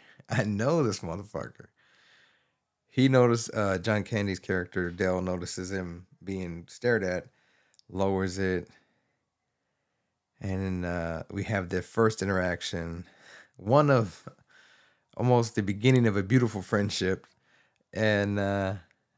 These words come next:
and <laughs> Steve Martin tells him, "You stole my cab. You stole my cab." "Oh, let me make it up to you. Let me be beer and a hot dog."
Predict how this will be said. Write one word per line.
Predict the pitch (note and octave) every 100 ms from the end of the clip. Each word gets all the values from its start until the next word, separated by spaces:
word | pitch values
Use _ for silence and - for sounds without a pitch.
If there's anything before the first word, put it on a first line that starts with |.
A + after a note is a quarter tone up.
| _ _ _ _ _ _ _ _ _ _ -
and | B2 G#2
<laughs> |
Steve | - - B2+ A#2
Martin | B2+ B2+
tells | C3 B2+ B2+
him, | F#2+ - _ _ _ - - -
"You | A2+
stole | C3 G2
my | F#2+ G2
cab. | - D#3 - - _ _ _ _ _ _
You | - B2+
stole | - F#2
my | E2+
cab." | E2+ - - - _ _ _ _ _ _ _ _ _ _ _ -
"Oh, | D#3+ E3 E3 D#3+ C#3+ B2+
let | C#3
me | D#3
make | D3 C#3
it | B2+
up | A2+
to | -
you. | F#2
Let | F2+
me | A#2 A#2
be | A2 - - _ F#2
beer | A#2 A#2+
and | G#2+
a |
hot | G2 C#2+
dog." | D2+ B1+ G1+